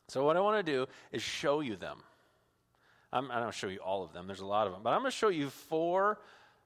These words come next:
places where God's message is in the Bible, but you don't know what it means until you have Christ. Right? 'Cause I'm saying today that Christ is the,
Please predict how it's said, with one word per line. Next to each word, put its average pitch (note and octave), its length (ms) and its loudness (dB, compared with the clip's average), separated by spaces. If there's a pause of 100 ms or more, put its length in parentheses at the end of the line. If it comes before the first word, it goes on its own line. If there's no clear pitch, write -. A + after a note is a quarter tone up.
(180)
places F3+ 580 0
where B2 140 4
God's C3 480 2
message D3+ 560 0
is A#2 160 -2
in F3 240 -2
the A#3 80 2
Bible, C#3+ 560 4 (260)
but - 460 4 (120)
you C#3+ 160 -2
don't C3 200 4
know B2 80 2
what A#2+ 100 4
it B2 80 0
means G#2 540 -6 (340)
until A#2 340 0
you G2+ 140 -2
have G2 140 -4
Christ. - 540 -10 (480)
Right? A2 140 -4
'Cause A2+ 140 -2
I'm A#2+ 120 0
saying D#3 320 0
today C3+ 240 2
that A2 160 -4
Christ C3 400 2
is A#2 140 -6
the, A2+ 280 -4